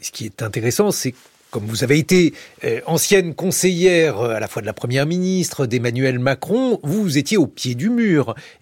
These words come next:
Et j'imagine que vous étiez soumise à différentes pressions parce que, euh, il y avait, euh, une, un choc entre, euh, vos convictions et les principes de réalité, comme les appellent les politiques.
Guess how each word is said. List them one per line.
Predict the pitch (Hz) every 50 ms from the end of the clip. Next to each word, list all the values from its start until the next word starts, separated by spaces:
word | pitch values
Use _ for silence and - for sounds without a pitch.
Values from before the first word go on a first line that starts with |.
| _
Et | - 139 127 - -
j'imagine | 147 110 104 110 113 113 101 165 190 165
que | - 143
vous | 120 107 101 120
étiez | - - - 127 113 107
soumise | - - - 139 131 156 180 170 - - - _
à | -
différentes | 120 104 113 110 - - 123 98 107 110 110 - -
pressions | - - - - 131 117 - - - 202 226 247 254 220
parce | - - - - - - -
que, | - 139
euh, | 123 113 107 101 98 92 95 98 104 104 - - - - -
il | - 117 113 107
y | 113
avait, | 107 95 131 156 175 156 131 117
euh, | 107 101 98 - - - - - - - -
une, | 135 123 113 110 107 104 104 104 101 - _ _ _ _ - -
un | -
choc | - - - 185 185 180 - -
entre, | 135 127 - - - 147
euh, | 147 147 147 143 135 131 120 117 113 110 104
vos | 101 95 98 98 107 117 123 143 143
convictions | - - 151 147 123 123 131 120 - - - 202 226 233 220 - -
et | 156 175 190 202 190 -
les | - 147 143 143 147 139 127 131
principes | - - 143 135 - - 165 139
de | 117 143
réalité, | 135 104 147 151 143 165 - - 247
comme | - 208 180
les | 170 170 156 -
appellent | 165 - 175 175
les | 170 165
politiques. | - 170 165 160 - - 233 - - -